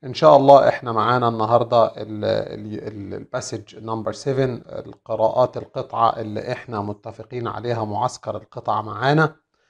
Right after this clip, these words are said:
وبفضل الله سبحانه وتعالى القطع حصرية من عندنا بس، مش من أي كتاب.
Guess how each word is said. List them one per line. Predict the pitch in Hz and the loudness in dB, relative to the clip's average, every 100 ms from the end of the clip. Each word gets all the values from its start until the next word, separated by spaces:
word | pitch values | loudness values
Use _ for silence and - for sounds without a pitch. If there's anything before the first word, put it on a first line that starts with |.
| _ _ _ _ _ | _ _ _ _ _
وبفضل | 139 147 143 - 120 117 143 123 | 0 4 4 0 -12 -4 -4 0
الله | 123 131 | 2 2
سبحانه | - 131 123 110 | 0 -2 2 0
وتعالى | 107 107 123 123 104 | 0 2 6 6 2
القطع | 107 - 120 110 101 - | -6 -12 -8 -6 -6 -10
حصرية | - 107 - 123 120 107 | -14 -14 -4 -4 0 0
من | 117 107 | -2 -12
عندنا | 107 110 117 117 | -10 -8 -6 0
بس، | 113 120 - - | 0 0 -6 -16
مش | 113 - | -16 -14
من | 104 | -10
أي | 107 123 | -6 -6
كتاب. | 117 - 143 147 | -8 -2 0 0